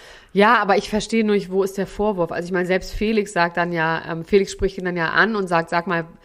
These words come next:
fühlst du dich hier noch unsicher?“ Was auch ein bisschen so eine tendenziöse Frage ist. Das ist jetzt nicht eine,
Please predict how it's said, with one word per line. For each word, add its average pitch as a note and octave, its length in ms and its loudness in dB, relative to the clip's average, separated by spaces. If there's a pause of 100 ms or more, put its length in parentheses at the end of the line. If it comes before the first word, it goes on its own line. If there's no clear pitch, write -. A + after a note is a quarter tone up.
(340)
fühlst A3 300 -2
du G3+ 40 -4
dich F3+ 140 -8
hier F#3+ 80 0
noch E3+ 140 -2
unsicher?“ B3+ 580 -2
Was F#3 160 -4
auch - 100 -10
ein F#3+ 120 -4
bisschen - 260 -4
so G3 80 -6
eine F#3 140 -2
tendenziöse F#3 680 -4
Frage G3+ 440 -4
ist. A3 180 -8
Das F3+ 100 -10
ist F3 120 -12
jetzt F3 160 -8
nicht G3 220 -6
eine, F3+ 220 -4